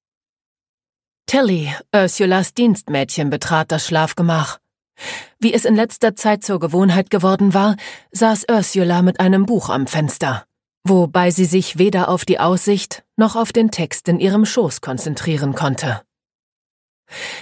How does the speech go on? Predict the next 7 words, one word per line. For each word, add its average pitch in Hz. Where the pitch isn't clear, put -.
Tilly 254
zog -
die 147
Tür 202
hinter 202
sich 190
zu, 226